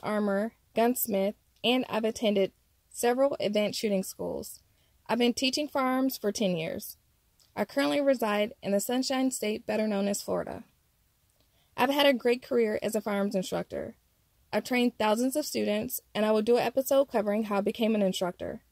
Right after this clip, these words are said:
I am by no means a gun nut. I just know the importance of firearms. In March of two thousand and eighteen, I started a firearms training business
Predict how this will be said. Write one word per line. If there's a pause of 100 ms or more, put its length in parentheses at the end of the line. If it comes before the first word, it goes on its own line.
(600)
I
am
by
no
means
a
gun
nut. (340)
I
just
know
the
importance
of
firearms. (1500)
In
March
of
two
thousand
and
eighteen, (360)
I
started
a
firearms
training
business